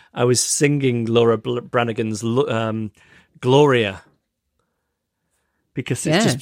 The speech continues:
Speaker 1: stuck in my head now. 'Cause w-, whenever I think about ice skating, I think about that scene from Flashdance,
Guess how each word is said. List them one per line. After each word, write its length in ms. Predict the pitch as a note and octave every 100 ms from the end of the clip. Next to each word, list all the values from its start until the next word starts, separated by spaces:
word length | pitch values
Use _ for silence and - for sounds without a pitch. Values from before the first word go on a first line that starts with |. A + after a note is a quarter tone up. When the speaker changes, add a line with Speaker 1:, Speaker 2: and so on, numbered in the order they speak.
| -
Speaker 1:
stuck 300 | - E3+ -
in 80 | C#3
my 120 | A2+
head 220 | A#2+ C3+
now. 180 | A#2 G2
'Cause 200 | F2+ -
w-, 240 | - B2+ C#3
whenever 440 | C3 B2+ A#2+ A#2+
I 120 | A#2
think 220 | A2+ B2
about 300 | A2+ A2+ A2 A2+
ice 200 | A#2 -
skating, 400 | A#2+ G2 - A#2
I 60 |
think 180 | G#2+ A2+
about 380 | A2 G#2 G2+ - _ - -
that 240 | A#2+ C3
scene 340 | - A#2+ A#2
from 200 | G#2+ G#2
Flashdance, 840 | G2 A#2+ A#2 - G2+ F#2+ F#2+ - -